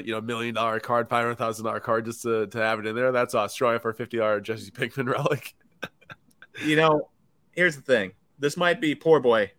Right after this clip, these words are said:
Speaker 2: Nate speaking, but I'm less impressed by somebody's million dollar card and more impressed by something I connect to.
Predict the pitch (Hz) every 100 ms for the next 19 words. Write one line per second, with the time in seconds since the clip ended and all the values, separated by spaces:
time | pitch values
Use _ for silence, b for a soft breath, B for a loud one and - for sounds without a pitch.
0 | _ - 127 101 - - 110 - 92 -
1 | _ _ _ _ _ - 127 120 - _
2 | _ _ _ _ _ _ _ _ - 139
3 | 147 147 170 180 185 170 156 143 - 135
4 | 127 - 135 127 123 117 - - _ _
5 | _ _ _ _ - 135 139 143 135 127
6 | 120 113 127 117 107 - 117 117 135 143
7 | 127 131 120 123 113 131 123 120 113 107
8 | 107 98 _ - 85